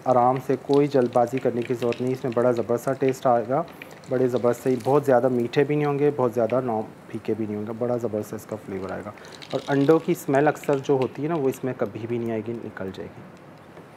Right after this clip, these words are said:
ठीक है। चूल्हा बंद कर रहा हूँ क्योंकि अब मैं देख रहा हूँ इसमें धुआं बन रहा है, तो मैंने चूल्हा बंद कर दिया। और ये जो इसके ऊपर पार्टिकल्स बन जाते हैं ना, ये आपने निकाल देने। धुओं जेको अचे थो न,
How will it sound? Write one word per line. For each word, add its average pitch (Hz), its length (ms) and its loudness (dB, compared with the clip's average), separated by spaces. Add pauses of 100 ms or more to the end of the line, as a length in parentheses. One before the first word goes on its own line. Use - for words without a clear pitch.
(260)
ठीक 120 120 -6
है। - 120 -6 (100)
चूल्हा 143 260 6
बंद 131 280 2
कर 143 120 6
रहा 147 100 2
हूँ 156 80 0
क्योंकि 147 220 0
अब 135 160 4
मैं 143 140 2
देख 139 160 6
रहा - 80 2
हूँ 160 60 6
इसमें 165 320 0 (240)
धुआं 147 320 6
बन 170 140 4
रहा 165 140 4
है, 170 40 2
तो 165 100 -2
मैंने 147 200 0
चूल्हा 120 300 0
बंद 110 180 -2
कर 104 100 -6
दिया। 101 200 -6 (440)
और 131 100 -2
ये 139 160 0
जो 151 120 2
इसके 147 200 0
ऊपर 151 180 2
पार्टिकल्स 151 680 2
बन 131 140 2
जाते 131 260 2
हैं 139 80 0
ना, 156 60 0
ये 127 260 -2
आपने 120 280 0
निकाल 101 360 -4
देने। 98 240 -6 (480)
धुओं 156 260 4
जेको 175 260 4
अचे 156 260 4
थो 156 120 4
न, 180 180 0